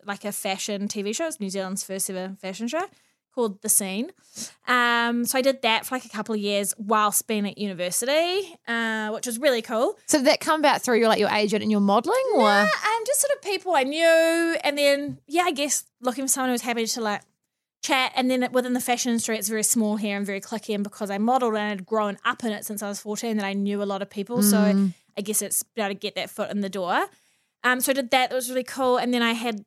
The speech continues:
Speaker 1: like, a, a website called Front Row Diary for a few years. There used to be this website called Runway Reporter. It was sort of like the fashion website back then. And then that went defunct. So then I started one. So I did that for a few <laughs> years randomly, all while at uni. And then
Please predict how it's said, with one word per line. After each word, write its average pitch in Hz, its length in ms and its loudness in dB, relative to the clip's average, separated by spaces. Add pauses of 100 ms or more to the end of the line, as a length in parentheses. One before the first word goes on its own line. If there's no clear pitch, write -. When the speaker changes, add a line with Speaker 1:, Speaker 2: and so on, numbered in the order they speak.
Speaker 1:
like, 214 220 -2
a, 196 200 -4 (200)
a 202 120 0
website 214 440 0
called 240 180 -6
Front 208 220 -2
Row 208 100 -2
Diary 202 760 0 (140)
for 233 80 -2
a 226 40 -2
few 226 180 -2
years. 220 320 0
There 269 80 -2
used 240 160 0
to - 60 -2
be 269 60 -2
this 262 300 -2 (140)
website 220 280 -2
called 208 220 -2
Runway 196 300 -2
Reporter. 262 380 -2 (100)
It 381 80 -6 (320)
was 214 140 -6
sort 202 80 -8
of 190 40 -6
like 196 140 -8
the - 80 -10
fashion 190 360 -6
website 240 440 -4
back - 180 -10
then. 240 180 -2
And 233 80 2
then 208 180 0
that 196 160 -6
went 190 200 -10
defunct. 202 400 -8
So - 100 -4
then 190 120 -6
I 185 140 -6
started 185 340 -4
one. 185 320 -6 (560)
So - 80 -4
I - 20 2
did 247 140 0
that 262 240 4
for 339 100 2
a 330 60 2
few - 140 0
<laughs> - 440 0
years 392 260 6
randomly, 262 460 0 (380)
all 311 140 6
while 294 120 6
at 262 100 2
uni. 262 320 2
And 262 220 0
then 262 240 4